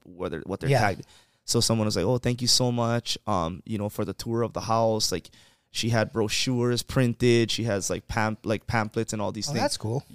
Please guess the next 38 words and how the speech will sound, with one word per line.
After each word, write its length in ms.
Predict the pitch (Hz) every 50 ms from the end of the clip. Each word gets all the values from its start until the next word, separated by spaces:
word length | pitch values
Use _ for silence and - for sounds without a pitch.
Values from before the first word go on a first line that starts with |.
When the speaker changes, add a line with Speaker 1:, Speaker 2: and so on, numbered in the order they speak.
| 82
Speaker 1:
Yeah. 320 | 85 156 208 220 - - -
So 180 | - - 120
it's 120 | 120 110 -
like, 180 | - 120 - - - _ _ _ _ _ _ _ -
"Hey, 140 | - 214 160
if 100 | 139 151
this 140 | 147 143 147
is 80 | 165 -
still 200 | - - 175 170
available 440 | 165 165 170 165 160 156 147 147 143
in 60 | 135
a 60 | 131
thing, 260 | 123 - 156 160 165 143
like, 120 | 120 113
I, 180 | 92 92 101 -
you 100 | - 95
know, 80 | 107 104
I 80 | 98 107
would 140 | 92 82
love 180 | 117 123 117 -
to 80 | - -
come 180 | - 117 101
by 180 | 82 87 107 110
and 80 | - -
Speaker 2:
Oh, 40 | 147
Speaker 1:
check 140 | 131 120 -
it 20 | -
Speaker 2:
for 100 | 78 131
Speaker 1:
out." 60 | -
Speaker 2:
sure. 200 | - 139 127 113
Make 160 | 113 139 147
sure 120 | - 240 240
you 60 | 240
just 200 | 214 196 147 123
bring 160 | 107 131 131
her 80 | 143 135
some, 220 | - 139 123 113
like, 220 | 104 110 113 110